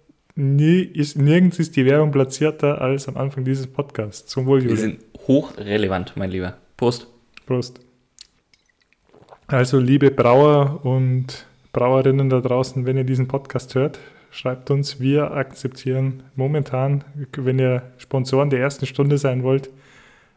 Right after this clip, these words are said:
Speaker 1: auch noch gegen, ähm, wie sagt man, gegen, gegen Sachmittelzuwendungen.
Speaker 2: Ja,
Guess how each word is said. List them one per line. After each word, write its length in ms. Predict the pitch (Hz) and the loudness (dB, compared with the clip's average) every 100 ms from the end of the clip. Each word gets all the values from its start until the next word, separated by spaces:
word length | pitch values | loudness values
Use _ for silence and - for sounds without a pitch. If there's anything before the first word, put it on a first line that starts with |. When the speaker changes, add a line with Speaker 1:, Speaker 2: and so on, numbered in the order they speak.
| _ _ | _ _
Speaker 1:
auch 200 | 123 127 | 2 2
noch 380 | 139 131 127 - - _ _ _ _ - | 2 2 0 -4 -20 _ _ _ _ -4
gegen, 420 | 127 139 143 143 | -2 0 0 0
ähm, 420 | 127 127 127 127 123 - 139 | 0 0 0 -4 -6 -10 -8
wie 120 | 135 | -6
sagt 240 | 135 143 | -4 -4
man, 240 | 139 131 131 - | -2 -4 -6 -6
gegen, 560 | 131 127 131 131 131 127 | -2 0 0 2 0 0
gegen 220 | 123 127 | -2 -2
Sachmittelzuwendungen. 1160 | 147 143 117 107 113 - 117 113 113 113 107 - - - | -2 -2 -4 -2 -4 -2 -2 -2 -2 -4 -6 -12 -10 0
Speaker 2:
Ja, 200 | 127 | 0